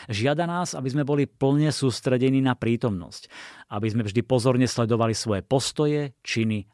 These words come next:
a motivácie. V knihe Tibetský buddhizmus sa Dalaj Lama venuje buddhizmu všeobecne, aká je Buddhova podstata, aké sú štyri pečate buddhizmu, o čom je cesta prázdnoty a súcitu.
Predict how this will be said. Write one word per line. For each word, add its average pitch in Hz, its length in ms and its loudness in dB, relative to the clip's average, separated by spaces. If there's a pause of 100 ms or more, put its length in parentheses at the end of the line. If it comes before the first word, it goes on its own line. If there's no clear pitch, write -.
a 90 160 -8 (240)
motivácie. - 800 -14 (1160)
V - 160 -20
knihe 135 560 4 (240)
Tibetský 127 400 0
buddhizmus 110 640 -2
sa 107 480 -4
Dalaj 107 320 -2
Lama 117 320 0
venuje 117 320 0
buddhizmu 113 400 -2
všeobecne, 156 720 -2 (480)
aká 107 240 -4
je 104 80 0
Buddhova 98 400 -4
podstata, 113 880 -2
aké 104 240 -8
sú - 80 -8
štyri 98 320 -6
pečate 98 400 -8
buddhizmu, 107 720 -2 (240)
o 107 80 -2
čom 110 240 -2
je 101 80 -2
cesta - 400 -6
prázdnoty 110 640 -2
a 90 80 -6
súcitu. 139 720 -2